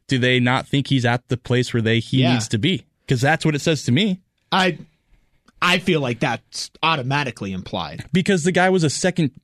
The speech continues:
Speaker 1: he was gonna be what, I think the backup in Cleveland.
Speaker 2: Yeah,
Speaker 1: And then
Speaker 2: Dobbs
Speaker 1: got
Speaker 2: was
Speaker 1: traded.
Speaker 2: na-, Dobbs was named the
Speaker 1: Yeah.
Speaker 2: backup to Deshaun Watson
Speaker 1: So it's just
Speaker 2: the day he got traded.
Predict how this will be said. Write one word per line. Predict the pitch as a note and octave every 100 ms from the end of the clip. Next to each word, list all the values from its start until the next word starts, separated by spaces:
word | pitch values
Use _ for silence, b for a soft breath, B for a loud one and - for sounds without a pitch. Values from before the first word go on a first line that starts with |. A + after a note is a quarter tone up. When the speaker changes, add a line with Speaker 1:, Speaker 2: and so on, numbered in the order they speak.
| _
Speaker 1:
he | C3 E3
was | D3+
gonna | C3+ F3
be | D#3+
what, | C#3+ A#2
I | A#2
think | D#3 F#3
the | B2+
backup | G#2+ C#3 F3+ G#2+ G#2 - _ _ _
in | B2 A#2
Cleveland. | - E3 - - - _ _ _ _ _ _ -
Speaker 2:
Yeah, | A3 -
Speaker 1:
And | C#3
then |
Speaker 2:
Dobbs | D3 D3
Speaker 1:
got | C#3
Speaker 2:
was | A#3+
Speaker 1:
traded. | E3+ F3+ D#3 - B B
Speaker 2:
na-, | D#3
Dobbs | G3+ B3 C4+
was | A#3+ F3+
named | F3+ E3+ E3+
the | D#3+
Speaker 1:
Yeah. | B2 F3+
Speaker 2:
backup | G3 G3+ E3
to | F3+
Deshaun | D#3+ - E3 C3+
Watson | B2+ C3 E3+
Speaker 1:
So | F#3 E3 D3+
it's | C3+ -
just | D3+ D3+
Speaker 2:
the | E3
day | F#3 G3+
he | F#3+ F#3
got | C#3+ D#3+ A#2
traded. | - D#3 A#2 F#2+